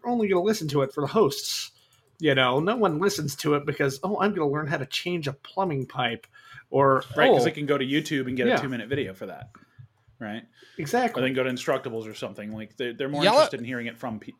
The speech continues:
Speaker 2: from specific people.
Speaker 1: Now,
Speaker 3: Y'all are making me feel really
Speaker 1: n-
Speaker 3: good, though, 'cause the only thing I got going on is just host power. <laughs> Like,
Speaker 1: Well
Speaker 3: we just have some good chemistry. Like, we're good friends. I, I'd say, like,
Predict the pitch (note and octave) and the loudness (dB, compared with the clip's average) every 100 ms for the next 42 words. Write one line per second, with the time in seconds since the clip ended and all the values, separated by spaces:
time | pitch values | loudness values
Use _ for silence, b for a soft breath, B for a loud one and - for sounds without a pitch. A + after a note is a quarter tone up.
0 | - C#3 C3 A#2 A#2 - A2+ G#2 F#2 G#2 | -8 -6 -6 -10 -14 -16 -12 -12 -12 -14
1 | - - b b _ _ - E3 D#3 G3+ | -14 -20 b b _ _ 2 4 6 4
2 | C#4+ F4 F#3+ - D3+ G#2 C3 A#2+ G2 B2+ | 4 2 2 4 2 4 4 6 6 4
3 | F2+ F2 E2 - A2+ D3 G#3+ A#3+ G3 G3 | 4 0 -2 -6 2 4 6 6 4 6
4 | F#3+ D#3 C#3 B2 C#3 G2+ - G#2 - - | 6 6 6 6 4 2 0 -2 -2 2
5 | A#2+ - - F2 F2+ G2+ - B2 G#2 D3+ | 2 2 2 0 -2 -6 -6 -4 2 2
6 | - B3 - - G3 F#3+ - D#3 G#3 B3+ | 4 2 2 2 8 8 8 4 6 6
7 | A#3 A3 F3 D#3+ G3+ E3+ G#3 F3 - G#2 | 4 4 2 4 4 6 6 6 4 4
8 | A2+ B2+ D#3 D3+ C3+ B2+ G2 - - C#3 | 6 6 4 4 6 6 4 0 2 2
9 | D3 E3 - G3 F3 C#3 B2+ | 4 4 4 6 8 6 4